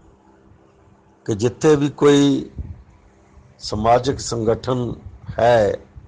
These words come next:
ਜਿਹੜਾ ਮੇਰੇ ਧਿਆਨ ਚੋਂ ਬਾਹਰ ਹੈ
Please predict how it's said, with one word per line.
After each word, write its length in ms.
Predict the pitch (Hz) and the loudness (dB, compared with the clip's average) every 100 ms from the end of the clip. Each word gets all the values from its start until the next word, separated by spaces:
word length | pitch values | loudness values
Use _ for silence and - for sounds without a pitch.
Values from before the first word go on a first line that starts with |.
| - - _ _ _ _ _ _ _ _ _ _ _ _ _ _ _ _ _ | -20 -20 _ _ _ _ _ _ _ _ _ _ _ _ _ _ _ _ _
ਜਿਹੜਾ 280 | 110 131 143 | -2 2 4
ਮੇਰੇ 640 | 127 131 139 139 135 - - _ _ _ _ - - | 4 4 6 6 4 2 -8 _ _ _ _ -20 -4
ਧਿਆਨ 300 | 135 123 110 | 0 0 0
ਚੋਂ 200 | 101 135 | -2 -2
ਬਾਹਰ 380 | 110 113 123 123 | 2 4 4 4
ਹੈ 360 | 101 87 - | 2 0 -6